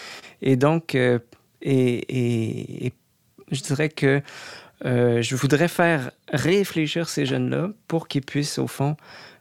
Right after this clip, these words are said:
euh, aller de l'avant. Donc, les idées, j'aimerais que ça vienne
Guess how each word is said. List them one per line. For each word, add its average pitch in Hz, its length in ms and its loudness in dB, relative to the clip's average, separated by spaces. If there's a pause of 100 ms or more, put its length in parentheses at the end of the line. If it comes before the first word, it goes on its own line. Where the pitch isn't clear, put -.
(160)
euh, 113 280 2
aller 127 180 4
de 127 40 4
l'avant. 127 220 4
Donc, 240 200 4
les 247 220 4
idées, 214 300 2 (460)
j'aimerais 147 420 2
que - 80 -8
ça 131 160 2
vienne 139 320 0